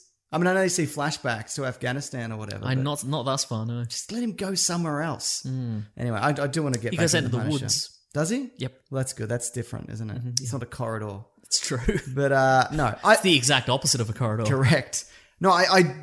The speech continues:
Speaker 1: I do think, though, this is, it, it's been a really good time for comic book movies and properties and, and like this in general.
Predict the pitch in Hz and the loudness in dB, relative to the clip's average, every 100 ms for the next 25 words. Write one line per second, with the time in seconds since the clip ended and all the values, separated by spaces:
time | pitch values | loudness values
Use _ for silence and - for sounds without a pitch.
0 | - 185 175 214 226 214 165 160 147 156 | 2 4 6 6 6 4 4 4 4 2
1 | 156 139 - - - 160 - 175 160 147 | 0 -4 -6 -6 -4 -6 2 2 4 4
2 | 147 139 139 127 143 127 123 123 117 139 | 4 2 -2 -2 -2 -2 -2 -6 -6 -2
3 | 127 117 120 123 120 120 113 117 117 117 | -2 -2 -4 -2 -2 -2 -4 -6 -6 -4
4 | 120 117 113 - 117 113 123 - 117 110 | -4 -4 -6 -6 -8 -6 -6 -4 -4 -4
5 | 117 110 107 | -4 -4 -8